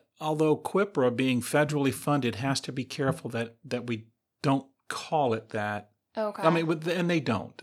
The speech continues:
Speaker 1: They don't. But yes,
Speaker 2: But
Speaker 1: it
Speaker 2: it's
Speaker 1: is.
Speaker 2: like hypothesis. I'm just, I'm
Speaker 1: It's
Speaker 2: recounting, you know,
Speaker 1: testing.
Speaker 2: sixth
Speaker 1: No,
Speaker 2: grade
Speaker 1: that's right.
Speaker 2: science, you know, it's like hypothesis, test, repeat, you know,
Speaker 1: That's
Speaker 2: analyze
Speaker 1: exactly
Speaker 2: and
Speaker 1: right. That's exactly right. And the one hang up, I mean, on,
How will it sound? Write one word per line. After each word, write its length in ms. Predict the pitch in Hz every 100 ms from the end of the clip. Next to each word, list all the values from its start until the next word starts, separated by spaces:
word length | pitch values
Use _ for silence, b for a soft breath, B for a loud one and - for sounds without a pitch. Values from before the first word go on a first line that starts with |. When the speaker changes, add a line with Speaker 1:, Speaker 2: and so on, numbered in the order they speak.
| 151
Speaker 1:
They 120 | 139
don't. 260 | 110 98 104
But 200 | 135 131
yes, 480 | - 143 101 - - -
Speaker 2:
But 60 | 151
Speaker 1:
it 60 |
Speaker 2:
it's 60 | 240
Speaker 1:
is. 40 | 185
Speaker 2:
like 160 | 233
hypothesis. 640 | - 226 220 226 208 214 208
I'm 140 | 196 220
just, 240 | 240 233 226 -
I'm 140 | 220
Speaker 1:
It's 80 | 220
Speaker 2:
recounting, 380 | 220 233 226 226
you 60 | 185
know, 60 | 190
Speaker 1:
testing. 280 | 208 127
Speaker 2:
sixth 160 | 107 226
Speaker 1:
No, 60 | 202
Speaker 2:
grade 120 | 240
Speaker 1:
that's 80 | 220
right. 80 | 196
Speaker 2:
science, 480 | 220 214 202 196 214
you 80 | 214
know, 240 | 196 190
it's 140 | 190 196
like 120 | 185
hypothesis, 880 | - 196 202 196 202 202 202 190 196
test, 540 | - 202 190 185 190 -
repeat, 600 | 190 190 202 185 180 175
you 120 | 190 185
know, 440 | 175 175 175 -
Speaker 1:
That's 260 | - 123 -
Speaker 2:
analyze 180 | 143 175
Speaker 1:
exactly 440 | 127 135 175 151
Speaker 2:
and 80 | 120
Speaker 1:
right. 300 | 104 95 82 - -
That's 240 | 120 -
exactly 520 | 127 110 117 127 -
right. 280 | 131 104 101 131
And 200 | 143 135 B B -
the 120 | 131
one 420 | 120 151 185 202
hang 480 | 196 139 175 185 175
up, 240 | 107 95 117
I 60 |
mean, 260 | 113 117 120
on, 320 | 120 117 110